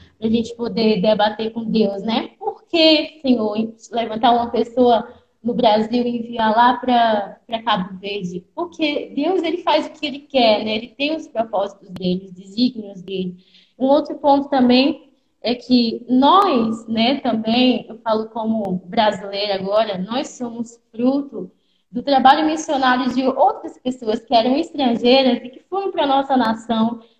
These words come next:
né, implantaram projetos e começaram igrejas. E hoje nós vemos o Brasil com cada vez mais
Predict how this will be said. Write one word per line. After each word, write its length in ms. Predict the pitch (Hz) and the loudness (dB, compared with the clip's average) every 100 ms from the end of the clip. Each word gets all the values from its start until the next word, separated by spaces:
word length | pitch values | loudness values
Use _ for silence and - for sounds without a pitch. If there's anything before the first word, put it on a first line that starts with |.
| - | -8
né, 160 | 233 | -2
implantaram 560 | 240 254 240 254 262 262 | 0 2 0 2 2 2
projetos 600 | - 214 220 220 214 208 - | -2 -2 0 2 0 -2 -16
e 60 | |
começaram 640 | 226 247 247 240 - 262 262 | -8 -2 -2 -2 2 2 4
igrejas. 680 | 240 190 220 214 220 233 - _ _ - | 0 2 2 2 2 0 -4 _ _ 0
E 120 | 247 | 6
hoje 380 | 254 349 302 254 | 6 6 6 4
nós 220 | 240 247 | 4 2
vemos 300 | 233 240 233 | 0 -2 -2
o 60 | |
Brasil 600 | 190 208 208 190 220 247 - _ | 0 0 0 0 0 0 -2 _
com 120 | 220 | -14
cada 300 | - 247 294 | 0 2 2
vez 260 | 285 262 247 | 0 0 0
mais 560 | 226 240 330 370 302 | 0 0 0 0 -4